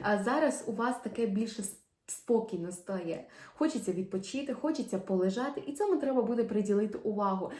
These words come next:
Не може людина двадцять чотири на сім бути завжди активною. Треба приділити увагу відпочинку.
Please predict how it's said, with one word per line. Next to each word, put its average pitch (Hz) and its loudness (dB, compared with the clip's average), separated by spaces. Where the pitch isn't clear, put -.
Не 311 4
може 262 8
людина 233 4
двадцять 214 0
чотири 214 2
на 190 4
сім 330 0
бути 262 0
завжди 196 -2
активною. 190 0
Треба 302 2
приділити 214 0
увагу 190 -2
відпочинку. 190 -4